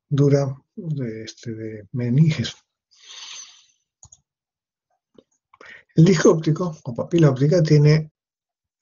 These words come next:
eh, uno punto cinco milímetros de diámetro y está formado por la convergencia de todos los axones de las células ganglionares que están en la capa de células ganglionares de la retina y a su vez constituye la salida del globo ocular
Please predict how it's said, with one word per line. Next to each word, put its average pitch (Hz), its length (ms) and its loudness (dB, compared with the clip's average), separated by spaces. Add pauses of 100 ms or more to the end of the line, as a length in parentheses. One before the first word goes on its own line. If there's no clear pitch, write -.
(180)
eh, 104 580 -8 (440)
uno 160 280 4
punto 151 200 4
cinco 151 260 6
milímetros 135 460 6
de 175 80 6
diámetro 123 420 -2 (800)
y 147 180 4
está 165 320 2
formado 165 480 4
por 151 200 4
la 135 220 4
convergencia 127 760 2
de 131 80 -2
todos 202 260 2
los 156 140 2
axones 147 580 0 (240)
de 123 120 -6
las 113 160 -6
células 143 280 0
ganglionares 113 680 -2
que 135 100 -12
están 117 180 -6
en 113 60 -2
la 113 140 -4
capa 123 240 -4
de - 80 -6
células 117 240 -6
ganglionares 107 480 -6
de 127 60 -4
la 120 80 -4
retina 151 440 -2 (680)
y 202 200 4
a 175 60 4
su 185 140 2
vez 170 180 4
constituye 165 520 2
la 135 100 0
salida 143 640 -2 (680)
del 113 320 -12
globo 143 320 0
ocular 143 400 -2